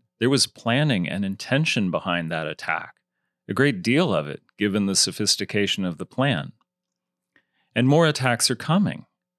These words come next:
with the intention of killing people. So we should take it seriously and respond accordingly.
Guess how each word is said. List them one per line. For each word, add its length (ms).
with 120
the 100
intention 420
of 100
killing 320
people. 380
So 160
we 80
should 160
take 220
it 80
seriously 760
and 140
respond 480
accordingly. 680